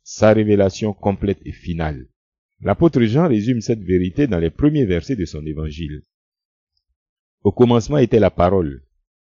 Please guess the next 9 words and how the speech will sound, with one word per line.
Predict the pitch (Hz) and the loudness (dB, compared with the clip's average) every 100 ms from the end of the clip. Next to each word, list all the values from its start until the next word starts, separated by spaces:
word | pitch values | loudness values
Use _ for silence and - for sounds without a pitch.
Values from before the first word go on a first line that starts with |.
| _ - | _ -4
et | 92 | -2
la | 87 | -2
parole | - 87 117 165 | -2 0 4 4
était | 101 107 | 4 2
avec | 95 87 71 | 0 -2 -4
Dieu, | - 82 69 - _ _ _ _ _ _ | -8 -6 -6 -8 _ _ _ _ _ _
et | - | 0
la | 95 85 | 2 2
parole | - 95 143 | 0 2 2